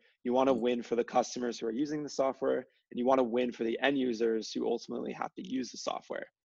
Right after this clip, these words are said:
Speaker 1: So with
Speaker 2: Mm.
Speaker 1: B two B, you build software, software, and then the, the customer and the people who are buying it are usually,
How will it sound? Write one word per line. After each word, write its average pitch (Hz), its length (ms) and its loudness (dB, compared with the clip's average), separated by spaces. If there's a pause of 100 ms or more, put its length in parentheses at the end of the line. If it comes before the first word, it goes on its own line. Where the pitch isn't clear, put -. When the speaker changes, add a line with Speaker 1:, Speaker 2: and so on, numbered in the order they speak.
(300)
Speaker 1:
So 123 160 4
with 117 200 2
Speaker 2:
Mm. - 20 -8
Speaker 1:
B 151 120 4
two 143 100 8
B, 117 440 2 (480)
you 127 80 -2
build 143 260 8
software, 117 680 0 (180)
software, 120 540 2
and 117 160 -2
then 117 200 -2
the, 127 260 -2 (500)
the 120 180 -4
customer 113 800 0 (340)
and 117 120 -4
the 117 60 0
people 135 340 2
who 117 120 0
are 113 100 0
buying 135 340 4
it 113 200 -2
are 117 180 0 (180)
usually, 117 560 -2